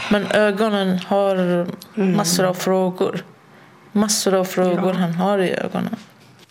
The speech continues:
Speaker 2: Jag har sagt till min son i många år nu, säger Toba Moradi, att han måste sluta med sin verksamhet. Det leder bara till problem.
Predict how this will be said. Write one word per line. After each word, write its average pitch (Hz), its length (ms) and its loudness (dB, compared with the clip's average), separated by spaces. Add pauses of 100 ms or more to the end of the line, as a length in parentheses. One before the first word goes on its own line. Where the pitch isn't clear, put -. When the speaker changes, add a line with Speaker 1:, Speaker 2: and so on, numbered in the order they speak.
(240)
Speaker 2:
Jag 175 140 2
har 165 100 0
sagt - 400 -4
till 175 120 2
min 147 220 2
son 147 480 0
i 147 200 0
många 147 400 2
år 196 260 0
nu, - 280 -2 (280)
säger 135 280 0
Toba - 580 -4
Moradi, 147 600 -2 (320)
att - 140 -4
han 147 200 0
måste - 260 -4
sluta - 600 0
med 170 140 0
sin 127 220 -2
verksamhet. - 920 -4 (380)
Det 185 120 4
leder 175 420 2
bara 139 220 -2
till 147 160 -4
problem. 160 840 -2